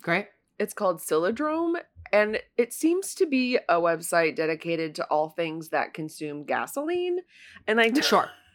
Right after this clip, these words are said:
Speaker 2: <laughs> I don't <laughs> really understand. I, like, spent some time not on the Henry Ford related page, on the pages that were not related to Henry Ford, 'cause I was just trying to figure out what this website is about.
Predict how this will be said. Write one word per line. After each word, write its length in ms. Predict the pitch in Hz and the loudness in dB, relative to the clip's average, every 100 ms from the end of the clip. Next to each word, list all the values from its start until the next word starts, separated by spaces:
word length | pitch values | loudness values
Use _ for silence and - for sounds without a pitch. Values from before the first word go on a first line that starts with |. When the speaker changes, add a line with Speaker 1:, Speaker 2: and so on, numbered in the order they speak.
| _ | _
Speaker 2:
<laughs> 340 | - - - | -20 -20 -6
I 140 | - 311 | 2 4
don't 340 | 240 - - - | 4 6 6 6
<laughs> 80 | - | 4
really 460 | 262 226 - 285 - | 4 4 4 2 2
understand. 800 | 226 - - - - - - 180 - - - - | 2 0 0 -2 -2 -4 -2 -2 -2 -16 -12 2
I, 140 | 202 | 6
like, 220 | 214 220 208 | 8 6 0
spent 340 | - 202 208 | 0 2 2
some 180 | 240 233 | -2 -4
time 520 | 180 165 165 165 165 | 0 0 2 0 -6
not 480 | 175 170 156 151 - - | -6 0 4 6 4 6
on 420 | 156 156 156 147 - | 6 6 2 -6 0
the 140 | 165 | 0
Henry 300 | 160 156 156 | 2 0 -2
Ford 260 | 151 147 147 | 0 2 2
related 560 | 151 147 147 143 135 | 0 0 0 -2 -4
page, 240 | - 139 127 - | -6 -8 -6 -4
on 140 | 165 | 0
the 220 | 151 131 - - | 2 0 -4 0
pages 280 | 180 165 165 | 2 2 2
that 100 | 147 | 2
were 120 | 151 | 4
not 160 | 147 | 2
related 320 | 143 156 151 156 | 2 2 2 0
to 80 | |
Henry 260 | 165 151 147 | -2 -4 -6
Ford, 380 | 147 135 147 156 _ - - _ | -6 -2 -2 -4 _ -20 -20 _
'cause 120 | - | -2
I 100 | 180 | 2
was 220 | 175 175 - | 2 0 -8
just 480 | - 180 180 190 | -2 6 6 6
trying 180 | - 214 | 0 0
to 60 | 175 | -2
figure 300 | - 165 160 | -2 0 6
out 140 | 156 | 6
what 140 | 147 151 | 6 2
this 160 | 156 | -2
website 520 | - 143 135 156 147 147 | 0 0 0 0 0 0
is 120 | 135 | -2
about. 580 | 139 127 123 139 147 | 0 2 4 6 4